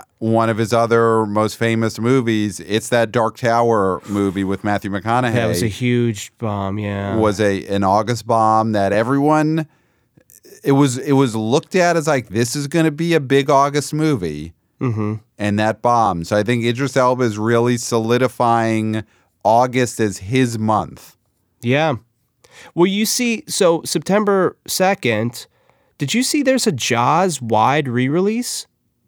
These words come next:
Speaker 1: This Friday, September second.
Speaker 2: That just dropped on the schedule. I did not see this before.
Speaker 1: I
Speaker 2: I
Speaker 1: mean,
Speaker 2: don't
Speaker 1: we'll, we'll, we have our weekend preview co-, episode coming up at the end of the week, but there is, I guess, there's Jaws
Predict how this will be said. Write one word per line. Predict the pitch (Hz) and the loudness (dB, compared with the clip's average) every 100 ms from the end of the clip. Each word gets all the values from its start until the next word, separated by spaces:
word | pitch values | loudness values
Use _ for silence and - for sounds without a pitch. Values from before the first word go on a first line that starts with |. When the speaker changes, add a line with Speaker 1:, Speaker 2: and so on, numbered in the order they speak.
| _ | _
Speaker 1:
This | 101 131 143 | -2 0 0
Friday, | - 151 139 135 | 2 2 2 0
September | - 120 131 131 | -4 -4 -2 -2
second. | 120 135 120 - - | -2 -2 -2 -8 -4
Speaker 2:
That | 156 139 | 0 0
just | - 180 - | 0 -2 0
dropped | 165 175 180 | 0 2 2
on | 190 | 0
the | 190 | 0
schedule. | - 185 220 147 107 | 0 0 2 2 2
I | 147 | 2
did | 143 151 | 0 2
not | 143 147 185 | 4 2 0
see | - 202 | -2 0
this | 165 | -2
before. | - 120 120 | -2 -4 0
Speaker 1:
I | 135 | 2
Speaker 2:
I | |
Speaker 1:
mean, | 135 | 2
Speaker 2:
don't | 147 156 160 - | 4 2 0 -2
Speaker 1:
we'll, | 135 165 | 0 2
we'll, | 196 127 | 0 0
we | 143 | 2
have | 143 160 | 4 4
our | 180 | 2
weekend | 160 170 160 160 151 | 2 0 0 0 0
preview | 151 143 135 131 | 0 0 -2 -2
co-, | 139 90 - | -4 -6 -4
episode | 110 127 110 113 | -4 -2 0 0
coming | 120 117 117 | 2 0 0
up | 113 | 0
at | 113 110 | -4 -4
the | 117 | -2
end | 110 | 0
of | |
the | 113 | 0
week, | 135 135 | -2 -2
but | 107 95 | -2 0
there | 113 113 117 | 2 4 2
is, | 110 101 - _ _ _ _ _ | 2 -2 -8 _ _ _ _ _
I | 110 | -4
guess, | 110 127 | -2 -4
there's | 110 101 | -4 -6
Jaws | 85 107 110 143 147 | 0 2 4 2 -2